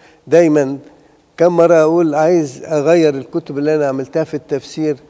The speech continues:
لأنه كل ما الواحد بيقرأ، مش بيقرأ كتب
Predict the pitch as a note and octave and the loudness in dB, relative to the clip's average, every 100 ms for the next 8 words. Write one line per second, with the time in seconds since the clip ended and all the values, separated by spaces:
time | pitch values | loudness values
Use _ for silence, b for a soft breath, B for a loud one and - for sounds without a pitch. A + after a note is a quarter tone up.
0 | b b - D#3 F#3+ A3 G3+ C4 C4 A#3 | b b -8 -4 -2 0 -2 -2 -2 2
1 | G#3+ G#3 A#3+ F#3+ E3+ G#3+ F#3+ F3 F3 - | 2 4 2 0 0 2 4 2 0 -8
2 | - _ _ _ _ _ _ - B2+ E3+ | -20 _ _ _ _ _ _ -6 -2 2
3 | A3 F#3 E3 G#3+ D3+ | 2 2 0 -2 -4